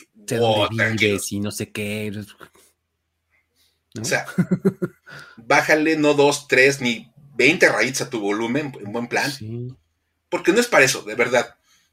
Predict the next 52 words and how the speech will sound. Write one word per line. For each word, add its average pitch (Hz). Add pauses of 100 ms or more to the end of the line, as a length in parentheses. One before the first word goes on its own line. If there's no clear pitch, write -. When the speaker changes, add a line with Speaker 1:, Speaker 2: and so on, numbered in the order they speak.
(160)
Speaker 2:
A 135
fin 214
de 226
Speaker 1:
Ujú. 123
Speaker 2:
cuentas, 190
sí -
creo 160
que 139 (200)
los 117
jugadores 139
tienen 139
como 101
tam-, 104
también 117
la, 120
la, 104 (120)
la, 104
la 95 (880)
facultad 143
de 151
decir, 135
"Esto 123
no, 120 (140)
gracias". - (460)
Speaker 1:
Ujú. 151 (500)
Speaker 2:
Y 147
no, 185
no 196
es 190
que 214
no, 175 (140)
así 147
de, 147
pues, -
ustedes 277
pueden 233
burlarse 190
lo 143
que -
quieran 175
de 117
mí 139
en 135
redes 139
sociales, 180
nada 156
más 156
no 131
pasan 131
al 131
siguiente 98
nivel, 139